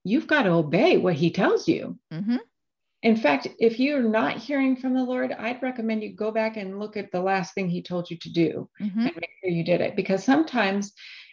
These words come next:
Speaker 1: have you ever talked to a child and they're asking you for something and you've told them to go clean their room and they're ignoring your instruction and asking you for a cookie or whatever?
Speaker 2: Mm-hmm.
Speaker 1: And then you just have to get, just stop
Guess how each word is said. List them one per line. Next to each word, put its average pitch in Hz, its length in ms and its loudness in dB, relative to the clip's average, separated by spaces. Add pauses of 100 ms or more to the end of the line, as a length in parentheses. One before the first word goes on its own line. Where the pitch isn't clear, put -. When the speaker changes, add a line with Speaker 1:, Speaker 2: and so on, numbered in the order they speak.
(1040)
Speaker 1:
have 302 260 0
you 370 80 6
ever 262 460 4
talked 220 320 0
to 233 80 6
a 214 60 4
child 190 520 0
and 190 260 -2
they're 202 320 0
asking 202 360 -2
you 202 100 -4
for 208 100 -6
something 196 540 -6
and 180 180 -2
you've 220 200 0
told 220 300 2
them 170 160 0
to 180 80 -8
go 180 260 -2
clean 196 200 -8
their 190 140 -6
room 196 180 -4
and 185 120 -4
they're 190 420 -4
ignoring 208 580 2
your 208 160 2
instruction 202 540 -2
and 190 140 -2
asking 190 480 -4
you 190 120 -2
for 180 360 0
a 175 60 -2
cookie 190 440 -4 (120)
or 185 140 0
whatever? 180 520 0 (180)
Speaker 2:
Mm-hmm. 233 280 0 (140)
Speaker 1:
And 208 140 0
then 226 140 8
you 226 100 6
just 226 200 2
have 226 180 -4
to 226 80 0
get, 226 260 -4
just - 480 -4 (240)
stop 240 560 2